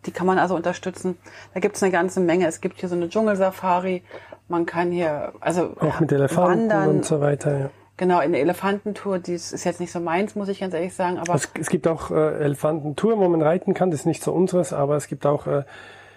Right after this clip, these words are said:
Speaker 2: Elefanten,
Speaker 1: die man einfach besuchen kann,
Speaker 2: die man,
Speaker 1: ne?
Speaker 2: die man besuchen kann, die dann wirklich, äh, sag ich jetzt mal, nicht irgendwie in Gefangenschaft sind und so weiter.
Speaker 1: Das sind sozusagen diese Elefantenwaisenhäuser, wo praktisch die Elefanten dann,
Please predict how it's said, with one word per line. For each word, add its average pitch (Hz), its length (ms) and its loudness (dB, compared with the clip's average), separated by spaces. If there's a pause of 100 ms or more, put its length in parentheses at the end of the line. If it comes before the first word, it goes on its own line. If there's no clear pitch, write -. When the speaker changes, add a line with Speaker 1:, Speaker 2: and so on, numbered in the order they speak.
(160)
Speaker 2:
Elefanten, 143 1120 2 (1000)
Speaker 1:
die 180 60 -2
man 185 100 4
einfach 185 160 -2
besuchen 165 440 -2
kann, 139 180 -6
Speaker 2:
die 143 40 4
man, 139 160 4
Speaker 1:
ne? - 40 -4
Speaker 2:
die 147 80 2
man 139 140 2
besuchen 139 340 2
kann, 139 200 0
die 139 140 0
dann 135 300 0
wirklich, 131 360 -2
äh, 131 580 0 (100)
sag 139 120 0
ich 135 40 2
jetzt 131 180 0
mal, 135 220 2 (800)
nicht 139 360 0
irgendwie 135 340 2
in 135 120 2
Gefangenschaft 127 580 0
sind 131 180 -4
und 127 160 -6
so - 100 -6
weiter. - 200 -6
Speaker 1:
Das 180 80 -2
sind 180 180 4
sozusagen 156 520 0
diese 156 220 0
Elefantenwaisenhäuser, 156 1400 0
wo 143 80 4
praktisch 156 400 -8
die - 120 2
Elefanten 151 540 -2
dann, 151 260 -4